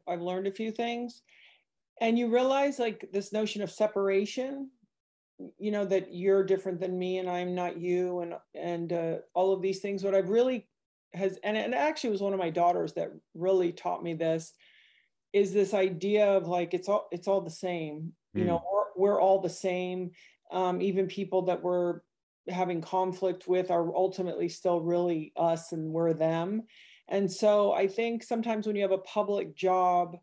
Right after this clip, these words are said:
Speaker 1: you're afraid to be criticized, and, and be it w-,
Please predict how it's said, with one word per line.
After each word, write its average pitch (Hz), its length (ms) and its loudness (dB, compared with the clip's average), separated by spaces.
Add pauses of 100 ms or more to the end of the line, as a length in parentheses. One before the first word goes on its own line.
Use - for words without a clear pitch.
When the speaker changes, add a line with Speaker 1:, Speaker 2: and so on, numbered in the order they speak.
(300)
Speaker 1:
you're 190 140 4
afraid 185 360 0
to 180 40 -4
be 180 120 -4
criticized, 185 840 -2 (460)
and, 208 280 -6
and 214 260 0 (140)
be 240 200 2
it - 240 0 (240)
w-, 180 200 -6